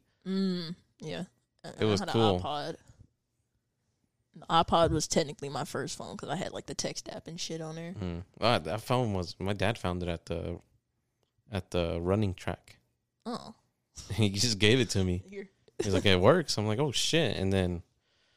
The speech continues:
Speaker 2: we didn't have Wi-Fi, so I'd have to go to the bowling alley across the street.
Speaker 1: Yeah.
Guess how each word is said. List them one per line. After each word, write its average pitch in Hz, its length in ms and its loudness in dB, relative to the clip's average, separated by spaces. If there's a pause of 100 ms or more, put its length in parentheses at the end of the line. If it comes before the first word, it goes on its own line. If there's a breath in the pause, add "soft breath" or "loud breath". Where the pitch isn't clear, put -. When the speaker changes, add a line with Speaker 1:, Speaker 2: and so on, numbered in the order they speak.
(400)
Speaker 2:
we 113 80 2
didn't 107 100 4
have 107 120 4
Wi-Fi, 98 340 4
so 98 140 0
I'd 92 60 2
have 95 120 0
to 92 80 -8
go 92 120 0
to 92 80 0
the 90 60 -2
bowling 92 440 0
alley 87 180 2
across 92 260 -4
the - 60 -2
street. - 260 -4 (120)
Speaker 1:
Yeah. 85 200 -18